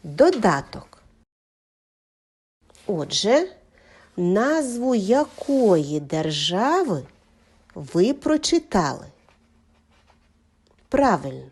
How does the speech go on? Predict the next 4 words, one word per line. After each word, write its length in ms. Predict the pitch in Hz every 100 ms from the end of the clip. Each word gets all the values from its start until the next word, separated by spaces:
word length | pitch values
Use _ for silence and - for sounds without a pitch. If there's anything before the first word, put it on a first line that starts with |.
| _ _ _ _ _ _ _ _ -
Україна. 800 | 247 - 302 262 190 139 127 - _ _ _ _ _ _ _
Україна — 840 | - - - 160 147 226 311 180 135 - _ _ _
це 280 | - - 156
вільна 640 | 135 180 262 247 160 139